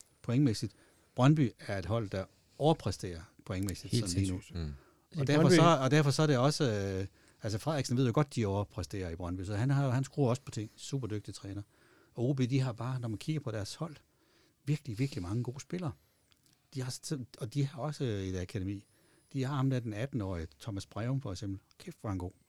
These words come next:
Speaker 1: Altså, virkelig talentfuld boldspiller derude til,
Speaker 4: Men
Speaker 1: til
Speaker 4: de
Speaker 1: venstre.
Speaker 4: har ikke deres træner med. Han har karriere for,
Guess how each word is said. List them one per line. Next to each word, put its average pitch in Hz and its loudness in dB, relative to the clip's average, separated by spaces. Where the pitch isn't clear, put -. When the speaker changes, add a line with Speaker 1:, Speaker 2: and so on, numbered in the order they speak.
Speaker 1:
Altså, 110 -4
virkelig 135 2
talentfuld 117 -2
boldspiller 95 -4
derude 92 -4
til, - -6
Speaker 4:
Men 143 6
Speaker 1:
til 110 2
Speaker 4:
de 131 0
Speaker 1:
venstre. 131 6
Speaker 4:
har 143 6
ikke 151 8
deres 123 4
træner 185 6
med. 120 6
Han 127 0
har 131 4
karriere 127 2
for, 127 -2